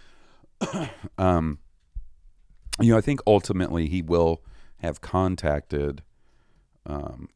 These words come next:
you know, someone on the light side of the Force, but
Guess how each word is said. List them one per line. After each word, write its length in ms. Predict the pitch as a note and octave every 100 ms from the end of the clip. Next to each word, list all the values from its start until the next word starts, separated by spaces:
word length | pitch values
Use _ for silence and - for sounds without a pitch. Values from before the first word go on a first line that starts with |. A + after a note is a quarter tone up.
| -
you 140 | F#2
know, 80 | D2
someone 460 | - G#2 D#2+ D#2 -
on 300 | E2+ D#2 D2+
the 100 | D2
light 360 | D2 D2 F2+ A#2+
side 320 | - C#2+ C#2
of 120 | C#2+
the 60 | -
Force, 580 | - C2+ C#2 E2 - - _ _ _ _ _ -
but 260 | C3+ B2+